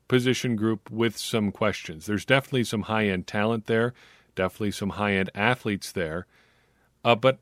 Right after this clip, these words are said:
there are some serious questions as to what would happen to this group if you start removing some of those pieces. Say, for instance, Jaire Alexander misses some time.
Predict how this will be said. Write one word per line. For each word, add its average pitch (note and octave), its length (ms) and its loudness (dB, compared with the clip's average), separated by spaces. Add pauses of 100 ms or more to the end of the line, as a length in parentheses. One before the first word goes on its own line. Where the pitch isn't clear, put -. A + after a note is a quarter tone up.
(160)
there D3 280 0
are F#3+ 60 4
some C3 160 -2
serious C#3 380 2
questions A2 480 -2
as G2+ 180 0
to G2 140 -8
what G#2 280 0
would A2+ 120 0
happen G2 320 -4
to F#2 80 -4
this F#2 180 -2
group F#2 260 -2
if G2 140 -6
you F#2+ 80 -4
start G#2 340 -4
removing F#2+ 720 0 (520)
some G#2 180 0
of F#2+ 60 2
those F#2 160 0
pieces. F#2+ 360 -2
Say, C#3+ 200 2
for C3+ 160 -4
instance, A2+ 340 -6
Jaire G2+ 320 2
Alexander F#2 480 -2
misses E2 320 -8
some E2+ 180 -6
time. D2 280 -14